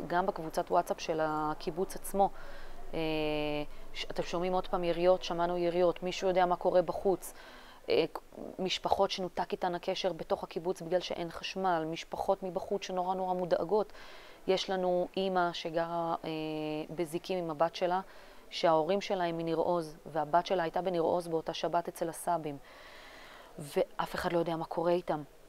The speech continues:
ו-, ואף אחד לא יודע מה, מה עם הילדה, מה עם ההורים. מסתבר בדיעבד אחר כך שאבא שלה נרצח כשהוא הלך להאכיל את הסוסים, ואחותה נחטפה וחזרה. אבל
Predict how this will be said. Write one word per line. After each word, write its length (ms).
ו-, 240
ואף 320
אחד 240
לא 100
יודע 540
מה, 260
מה 140
עם 140
הילדה, 400
מה 200
עם 160
ההורים. 460
מסתבר 720
בדיעבד 800
אחר 280
כך 260
שאבא 320
שלה 260
נרצח 480
כשהוא 340
הלך 340
להאכיל 300
את 100
הסוסים, 460
ואחותה 1000
נחטפה 420
וחזרה. 460
אבל 460